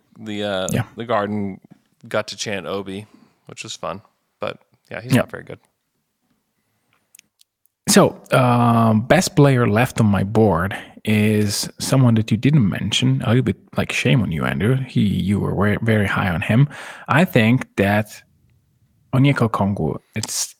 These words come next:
Speaker 2: he's
Speaker 1: Yeah.
Speaker 2: still someone
Speaker 1: Yeah.
Speaker 2: that I would, maybe not for New York because the fit is not clean.
Speaker 1: Yeah.
Speaker 2: Same thing with James Wiseman because
Speaker 1: Yeah.
Speaker 2: he's, I mean, if you,
Speaker 1: You
Speaker 2: if
Speaker 1: could
Speaker 2: you
Speaker 1: play him with
Speaker 2: really
Speaker 1: Randall, though.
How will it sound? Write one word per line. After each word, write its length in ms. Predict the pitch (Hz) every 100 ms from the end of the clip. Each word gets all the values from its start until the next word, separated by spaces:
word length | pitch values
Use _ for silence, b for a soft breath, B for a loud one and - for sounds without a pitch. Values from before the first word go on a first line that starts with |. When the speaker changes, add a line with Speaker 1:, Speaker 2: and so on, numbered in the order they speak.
| -
Speaker 2:
he's 280 | 113 98 -
Speaker 1:
Yeah. 60 |
Speaker 2:
still 180 | 135 117
someone 800 | - - 123 107 92 78 90 - _ _ -
Speaker 1:
Yeah. 240 | 101 87 - - -
Speaker 2:
that 120 | 113
I 100 | 104
would, 320 | 98 95 - B B B 139
maybe 300 | 165 233 214
not 180 | 156
for 200 | - 156
New 100 | 135 117
York 640 | 104 90 208 - - - _ _ -
because 220 | 135 113
the 80 | -
fit 220 | 139 135
is 140 | 107
not 220 | - - -
clean. 420 | 127 147 160 156 _ _ -
Speaker 1:
Yeah. 120 | 107
Speaker 2:
Same 360 | 101 - 120 113
thing 280 | 117 113 107
with 120 | 104 _ _ -
James 360 | 113 104 -
Wiseman 600 | - 95 - 131 127 127 B B B B -
because 240 | 117 104
Speaker 1:
Yeah. 80 | 104
Speaker 2:
he's, 360 | 95 - - - _ - _ - -
I 60 |
mean, 140 | 73 - _ _ _ _ - _ -
if 200 | - 123
you, 60 |
Speaker 1:
You 60 | 92
Speaker 2:
if 40 | 339
Speaker 1:
could 80 | 131
Speaker 2:
you 60 |
Speaker 1:
play 100 | 175
him 60 | 147
with 100 | 131
Speaker 2:
really 180 | 127 131
Speaker 1:
Randall, 320 | 117 117 135
though. 280 | 139 175